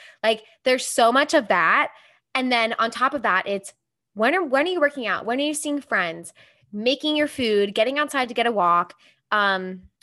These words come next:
I'm trying to tap into the influencer space and, like, I have events a few times a week. Like, there's so much that's on my plate. And I try to, like, go on dates, like, you know what I mean? There's just not humanly enough time all the time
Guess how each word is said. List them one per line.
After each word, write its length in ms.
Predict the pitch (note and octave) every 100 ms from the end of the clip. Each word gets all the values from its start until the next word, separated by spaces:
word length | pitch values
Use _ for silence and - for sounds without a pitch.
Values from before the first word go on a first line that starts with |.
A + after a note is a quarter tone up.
| _ -
I'm 220 | A#3 B3+
trying 160 | C4+
to 60 | B3+
tap 240 | A#3+ G#3+
into 120 | G3 G3+
the 120 | G3
influencer 520 | C#4 E4 C#4+ A#3 A#3
space 300 | G#3 G3+ G3+ G#3+
and, 80 |
like, 240 | G3 F#3 - _ _ -
I 100 | A3+
have 180 | A#3 A#3+
events 300 | A#3 C#4 A#3+
a 40 |
few 140 | G3+ A3
times 260 | A3+ G#3+
a 40 | A#3
week. 160 | B3+
Like, 140 | G#3 G3+
there's 240 | A3 G#3+
so 240 | - A3
much 260 | A3+ C4 C#4
that's 220 | B3 A#3 - _ _ -
on 220 | G#3+ G#3+
my 120 | G#3+
plate. 500 | G#3+ G3 E3 F#3+ C#4+ - _ _ _ _ _
And 120 | B3+
I 80 | B3+
try 160 | A#3+ A#3+
to, 40 |
like, 140 | A#3 A3
go 140 | G#3+
on 120 | G#3
dates, 200 | G#3+ G#3
like, 140 | G3+ - _ _
you 120 | C#4
know 60 | D4
what 80 | D#4
I 60 |
mean? 140 | C#4+ C#4+
There's 120 | C#4
just 160 | E4 B3+
not 400 | A3 G#3 A3 -
humanly 400 | B3 A3 G#3+ A3
enough 260 | G3+ F#3+
time 520 | - - F3 E3 F#3 G3
all 140 | F#3+ F#3
the 100 | F#3
time 540 | - F3 E3+ F3 F3